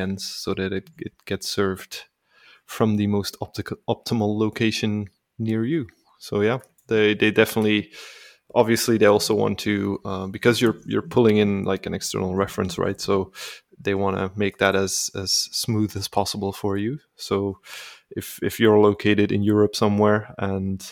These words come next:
you're trying to, uh, bring in a big external resource from all the way on the other end of the globe, then yeah, that's obviously a lot slower than if it's just served from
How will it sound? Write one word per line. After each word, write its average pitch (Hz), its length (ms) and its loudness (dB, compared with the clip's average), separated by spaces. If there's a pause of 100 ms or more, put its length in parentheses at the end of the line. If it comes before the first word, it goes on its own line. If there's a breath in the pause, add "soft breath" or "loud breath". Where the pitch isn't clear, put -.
(140)
you're 104 180 0
trying 101 420 2
to, 101 340 2
uh, 98 240 0 (260)
bring 123 340 6
in 120 260 6
a 117 180 4
big 117 400 4
external 117 440 2
resource 117 500 2
from 110 400 0
all 113 180 4
the 120 80 6
way 117 200 6
on 113 120 4
the 117 100 4
other 117 160 6
end 117 160 4
of 110 80 0
the 113 60 -2
globe, 113 440 2
then 101 320 -4 (220)
yeah, 104 140 -2 (120)
that's - 220 -4
obviously 101 400 -6
a 98 80 -4
lot 98 160 -2
slower 101 320 0
than 98 160 0
if - 140 -6
it's 104 160 -8
just - 320 -8
served 101 320 2
from 95 320 -4